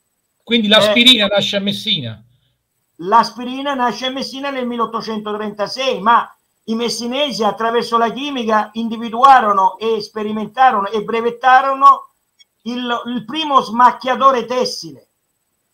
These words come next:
Speaker 2: Il primo smacchiatore tessile negli anni ottanta dell'Ottocento,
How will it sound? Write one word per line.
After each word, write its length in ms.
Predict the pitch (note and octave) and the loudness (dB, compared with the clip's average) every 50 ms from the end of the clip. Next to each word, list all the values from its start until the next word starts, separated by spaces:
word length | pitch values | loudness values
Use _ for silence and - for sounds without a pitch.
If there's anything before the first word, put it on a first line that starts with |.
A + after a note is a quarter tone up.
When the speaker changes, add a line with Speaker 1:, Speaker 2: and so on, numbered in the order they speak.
| _ _ _ _ _ _ _ _ _ _ _ _ _ _ _ _ _ _ - | _ _ _ _ _ _ _ _ _ _ _ _ _ _ _ _ _ _ -10
Speaker 2:
Il 200 | G#3+ A3+ - - | -10 -10 -8 -8
primo 440 | - - - D#4+ D#4+ D4 C#4 B3+ | -8 -8 -8 -6 -4 0 2 2
smacchiatore 720 | - - G#3+ A#3 A3+ G#3+ A3 A#3 A#3 A#3 C4 C4+ B3+ A#3 G3+ | 2 2 4 4 2 2 2 -2 0 4 4 4 4 4 0
tessile 520 | G#3 B3+ C4+ B3+ B3+ - B3+ C4 C4 B3+ A#3+ | 0 0 0 0 0 -2 -6 -8 -6 -6 -6
negli 180 | A3+ A3+ A#3 | -6 0 2
anni 260 | B3+ B3+ B3+ B3 B3 | 4 4 4 2 0
ottanta 560 | A#3+ A3+ A3 - - C4 C4+ C4+ C4 - B3+ A#3+ | -2 -2 -2 0 2 2 2 2 2 -2 -4 -4
dell'Ottocento, 1200 | A#3+ A#3+ A#3 A3+ A3+ A3 A3 A#3 G#3+ - - A#3+ A#3+ A#3+ A3 F#3 C#3 - - B2+ G#2+ - _ | -4 -2 0 2 2 2 2 0 -2 -2 -2 -6 -4 -4 -6 -8 -10 -12 -14 -16 -16 -16 _